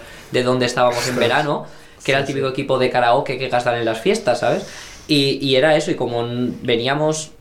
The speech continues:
Speaker 1: totalmente bl-, en blanco, no te, no nos planteábamos nada, porque cualquier cosa que consiguiéramos, aunque fuera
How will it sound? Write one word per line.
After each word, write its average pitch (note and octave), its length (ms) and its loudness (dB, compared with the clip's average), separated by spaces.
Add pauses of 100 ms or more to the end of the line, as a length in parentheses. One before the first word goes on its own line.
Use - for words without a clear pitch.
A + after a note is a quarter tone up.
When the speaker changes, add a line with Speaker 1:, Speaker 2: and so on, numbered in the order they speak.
(180)
Speaker 1:
totalmente D3 600 2
bl-, C#3+ 160 -2
en C#3+ 100 0
blanco, D#3 500 0 (200)
no D#3+ 260 4
te, F3+ 160 0
no E3+ 160 4
nos E3+ 140 2
planteábamos D3 480 0
nada, C3 320 0
porque B2+ 240 -4
cualquier C#3+ 340 2
cosa D#3 320 2
que - 140 -14
consiguiéramos, D3 800 0
aunque B2 220 -4
fuera C#3+ 580 2